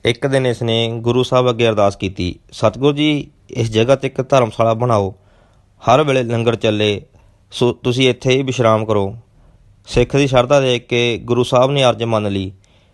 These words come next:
ਸਿੱਖ ਨੇ ਉੱਥੇ ਕਾਰਜ ਆਰੰਭ ਕਰ ਦਿੱਤਾ। ਰਾਵੀ ਨਦੀ ਦੇ ਕਿਨਾਰੇ ਬੜੀ ਸੋਹਣੀ ਧਰਮਸ਼ਾਲਾ ਬਣ ਗਈ। ਇਸ ਵਿੱਚ ਗੁਰੂ ਸਾਹਿਬ ਆਪ ਬਿਰਾਜਮਾਨ ਹੋਏ। ਬੇਅੰਤ ਸੰਗਤਾਂ ਜੁੜਨ ਲੱਗੀਆਂ। ਰਾਵੀ ਨਦੀ ਦੇ ਕਿਨਾਰੇ ਇਹ ਸਥਾਨ ਅੱਜ ਵੀ ਮੌਜੂਦ ਹੈ।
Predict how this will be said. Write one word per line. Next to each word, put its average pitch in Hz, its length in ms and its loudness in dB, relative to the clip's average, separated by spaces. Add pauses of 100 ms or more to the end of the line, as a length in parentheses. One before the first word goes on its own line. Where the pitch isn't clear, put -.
(140)
ਸਿੱਖ - 280 -2
ਨੇ 131 100 2
ਉੱਥੇ 123 240 0
ਕਾਰਜ 120 320 2
ਆਰੰਭ 117 300 0
ਕਰ 113 160 2
ਦਿੱਤਾ। 95 500 -2 (420)
ਰਾਵੀ 117 280 2
ਨਦੀ 120 240 -2
ਦੇ 123 120 0
ਕਿਨਾਰੇ 113 580 0
ਬੜੀ 123 220 0
ਸੋਹਣੀ 147 300 -2
ਧਰਮਸ਼ਾਲਾ 117 440 0
ਬਣ 107 220 -2
ਗਈ। 95 280 -4 (800)
ਇਸ 120 160 0
ਵਿੱਚ 131 240 -2
ਗੁਰੂ 123 240 0
ਸਾਹਿਬ 127 280 2 (200)
ਆਪ 120 200 4
ਬਿਰਾਜਮਾਨ 113 460 0
ਹੋਏ। 98 380 -6 (100)
ਬੇਅੰਤ 113 320 0
ਸੰਗਤਾਂ 117 380 -2
ਜੁੜਨ 110 280 -2
ਲੱਗੀਆਂ। 101 420 -4 (720)
ਰਾਵੀ 110 260 4
ਨਦੀ 123 220 -2
ਦੇ 127 100 0
ਕਿਨਾਰੇ 120 480 0
ਇਹ 139 220 0
ਸਥਾਨ 120 320 0 (160)
ਅੱਜ 117 120 -2
ਵੀ 131 140 -2
ਮੌਜੂਦ 107 400 -2
ਹੈ। 95 200 0